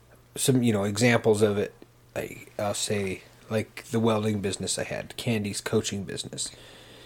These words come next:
You're gonna hit the hard times. You're, you're gonna struggle to reach those grapes, but keep, keep fighting for it,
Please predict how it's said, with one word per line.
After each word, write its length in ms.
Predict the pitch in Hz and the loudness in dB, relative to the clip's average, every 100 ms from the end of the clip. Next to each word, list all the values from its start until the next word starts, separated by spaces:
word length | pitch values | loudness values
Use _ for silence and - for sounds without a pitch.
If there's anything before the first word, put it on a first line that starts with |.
| - - - | -20 -16 -2
You're 140 | 104 | -2
gonna 340 | 98 123 113 110 | 2 4 4 2
hit 380 | - 110 - | 2 2 2
the 100 | 107 | -6
hard 300 | 95 101 95 | -2 -2 -2
times. 600 | - - 55 - - - - - - | -4 -10 -10 -6 -4 -4 -6 -20 -14
You're, 400 | 98 107 104 90 - - - - - - - | -2 4 4 4 -8 -20 -20 -20 -20 -12 0
you're 140 | 110 | 4
gonna 180 | 127 123 | 6 6
struggle 360 | - 151 135 | 10 10 12
to 120 | 120 131 | 8 10
reach 360 | 135 127 - | 8 8 6
those 200 | 127 120 | 8 8
grapes, 500 | 107 113 95 - - | 6 4 4 0 0
but 320 | - 110 104 - - _ _ _ - - - _ _ _ - | 2 2 2 -2 -20 _ _ _ -20 -20 -20 _ _ _ -6
keep, 440 | - 147 127 - - - - - _ _ _ - | -2 2 2 0 -16 -18 -18 -20 _ _ _ -8
keep 240 | - 165 131 | 2 2 4
fighting 320 | 139 123 113 | 6 6 2
for 260 | - 113 | 2 2
it, 60 | 101 | 2